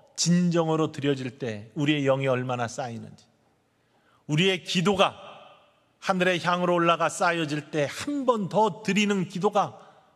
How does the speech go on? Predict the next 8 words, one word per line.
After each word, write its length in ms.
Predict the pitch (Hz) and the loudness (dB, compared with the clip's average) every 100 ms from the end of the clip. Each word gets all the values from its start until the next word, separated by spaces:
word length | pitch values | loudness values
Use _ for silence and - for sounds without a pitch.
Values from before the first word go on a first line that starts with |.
| - | -2
얼마나 580 | 190 180 185 180 170 160 | 2 2 2 2 2 -2
하나님 420 | - 175 165 156 | -2 -2 -2 -2
앞에 600 | 147 - 156 143 - - | -4 -2 -4 -4 -10 -8
온전히 440 | 143 135 139 131 | -4 0 0 -2
쌓여질지 760 | 123 160 139 117 107 - - 110 - _ _ _ _ _ _ _ | -4 -2 -2 -4 -10 -14 -20 -20 -20 _ _ _ _ _ _ _
기대하실 600 | - 143 156 127 123 135 | -6 0 0 0 -4 -6
수 160 | - 123 | -6 -6
있는 300 | 104 104 | -6 -8